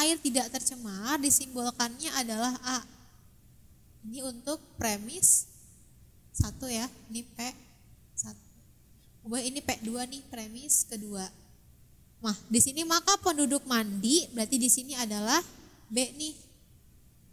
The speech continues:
Kemudian jika penduduk mandi, ini masih sama, ini adalah si B. Kemudian maka harga sabun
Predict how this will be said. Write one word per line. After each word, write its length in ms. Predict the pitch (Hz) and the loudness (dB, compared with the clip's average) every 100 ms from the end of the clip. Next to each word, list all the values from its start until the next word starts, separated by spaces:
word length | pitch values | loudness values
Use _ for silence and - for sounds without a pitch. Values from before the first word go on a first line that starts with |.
| - - - - - - - - - - | -20 -20 -20 -20 -20 -20 -20 -20 -20 -14
Kemudian 480 | 220 220 226 269 330 294 | -8 0 6 6 6 6
jika 400 | 277 - 311 311 427 - | 4 4 6 6 6 4
penduduk 720 | 311 285 254 269 214 311 392 - - - | 0 0 2 2 4 2 2 -4 -20 -20
mandi, 560 | - 330 359 302 320 262 | 0 2 2 4 2 2
ini 80 | 330 | -6
masih 240 | 302 302 | -4 -2
sama, 400 | 294 320 311 302 277 | 0 0 -2 -4 -6
ini 160 | 247 269 | -6 -4
adalah 400 | 226 214 233 247 | -2 -2 2 2
si 240 | 302 330 - 208 | 2 0 -6 -6
B. 400 | 220 220 - - - - - - - - - - - - - - | -4 -4 -8 -20 -20 -20 -20 -20 -20 -20 -20 -20 -20 -20 -20 -20
Kemudian 400 | - 226 247 311 | -8 2 6 6
maka 320 | 302 254 - 302 339 | 6 2 4 4 6
harga 240 | 311 262 254 | 4 4 2
sabun 480 | 262 220 214 311 | 4 2 4 2